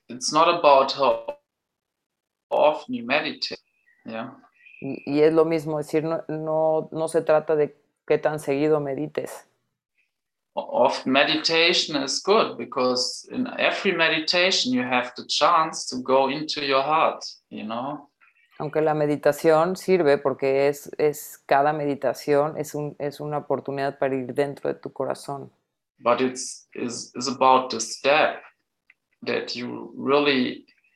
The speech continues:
Speaker 1: see Shiva, see Padre Pio and say, "This is what I wish,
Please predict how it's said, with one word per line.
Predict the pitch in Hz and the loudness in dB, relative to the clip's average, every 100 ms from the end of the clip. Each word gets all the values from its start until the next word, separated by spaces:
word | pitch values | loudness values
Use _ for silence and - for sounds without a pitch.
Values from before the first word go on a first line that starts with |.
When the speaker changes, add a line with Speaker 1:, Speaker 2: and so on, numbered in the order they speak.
| _ | _
Speaker 1:
see | - - 147 160 | -12 -8 -4 -2
Shiva, | 151 - 156 151 113 95 82 78 - _ | 0 0 -2 -2 0 0 0 -6 -16 _
see | - - 131 127 131 | -16 -10 -6 -6 0
Padre | 131 - 113 | 0 0 -4
Pio | 110 147 151 123 | -6 -2 0 0
and | 113 | -2
say, | - 123 120 117 | -6 -2 -2 -2
"This | 165 - | -4 -4
is | 117 - | -4 -2
what | 113 | -2
I | 107 107 | 0 -2
wish, | 117 135 117 - - | -2 -2 0 0 -2